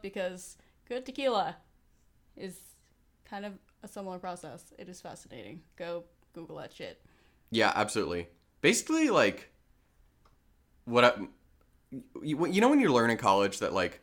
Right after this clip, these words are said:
Speaker 2: rum and tequila are, like, shitty and nobody actually enjoys them and you just drink them to get drunk?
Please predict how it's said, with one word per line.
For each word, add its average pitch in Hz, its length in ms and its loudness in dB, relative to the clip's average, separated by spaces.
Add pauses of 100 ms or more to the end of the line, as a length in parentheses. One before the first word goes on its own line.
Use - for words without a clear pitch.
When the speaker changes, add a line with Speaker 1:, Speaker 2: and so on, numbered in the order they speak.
(160)
Speaker 2:
rum 98 280 4
and 101 80 -2
tequila 95 580 0
are, 92 80 0
like, 85 320 -4
shitty 95 600 0
and 85 240 -4
nobody 90 260 -2
actually 87 360 -2
enjoys 85 340 -4
them 92 200 -2
and 87 160 -6
you 85 60 -4
just 87 220 -8
drink - 160 -10
them 87 140 -8
to 85 60 -12
get 92 140 -6
drunk? 87 320 -6